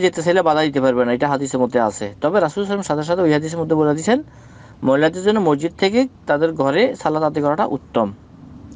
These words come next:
عن ابن عمر رضي الله تعالى عنهما قال، قال رسول الله صلى الله عليه وسلم، لا تمنعوا نساءكم المساجد وبيوتهن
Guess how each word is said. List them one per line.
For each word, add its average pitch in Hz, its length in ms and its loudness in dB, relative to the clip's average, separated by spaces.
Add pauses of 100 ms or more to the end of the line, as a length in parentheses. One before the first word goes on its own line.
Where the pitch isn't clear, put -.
(1900)
عن 139 100 2 (100)
ابن 180 180 -8
عمر 208 220 2
رضي 208 180 0
الله 196 260 4
تعالى 185 180 4
عنهما 180 220 2 (100)
قال، 151 160 4 (160)
قال 190 140 4 (180)
رسول 202 260 -2
الله 160 160 4
صلى 143 100 -8
الله 139 140 2
عليه - 80 -2
وسلم، 170 180 2 (160)
لا 180 80 6 (120)
تمنعوا 185 500 2 (100)
نساءكم 185 640 2 (100)
المساجد 143 580 2 (880)
وبيوتهن 208 800 4